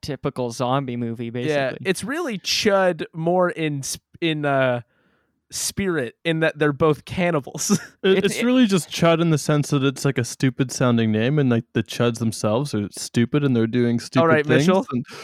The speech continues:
Speaker 2: hold
Speaker 3: Okay,
Speaker 2: on,
Speaker 3: wait,
Speaker 2: hold
Speaker 3: wait,
Speaker 2: on.
Speaker 3: wait, wait, keep going.
Speaker 1: Honestly, I would
Speaker 2: We're almost
Speaker 1: absolutely
Speaker 2: there.
Speaker 1: agree with you, Mitch.
Speaker 2: Hold on, we're almost there,
Speaker 1: <laughs> That's
Speaker 2: fellas,
Speaker 1: really astute.
Speaker 2: fellas, we're almost there. And Bud is the remaining Chud,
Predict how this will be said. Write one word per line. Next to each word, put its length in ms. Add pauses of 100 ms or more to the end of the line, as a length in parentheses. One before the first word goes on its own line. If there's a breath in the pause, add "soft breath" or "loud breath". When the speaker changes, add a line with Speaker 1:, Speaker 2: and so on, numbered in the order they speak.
(160 loud breath)
Speaker 2:
hold 160
Speaker 3:
Okay, 40
Speaker 2:
on, 260
Speaker 3:
wait, 60
Speaker 2:
hold 120
Speaker 3:
wait, 140
Speaker 2:
on. 240
Speaker 3:
wait, 60
wait, 120
keep 60
going. 120
Speaker 1:
Honestly, 420
I 120
would 140
Speaker 2:
We're 60
almost 240
Speaker 1:
absolutely 300
Speaker 2:
there. 60
Speaker 1:
agree 280
with 180
you, 100
Mitch. 140
Speaker 2:
Hold 260
on, 220
we're 60
almost 280
there, 200
Speaker 1:
<laughs> 40
That's 140
Speaker 2:
fellas, 280
Speaker 1:
really 260
astute. 220
Speaker 2:
fellas, 360 (320 soft breath)
we're 120
almost 260
there. 220 (1040)
And 380
Bud 420 (180)
is 180
the 300
remaining 420
Chud, 460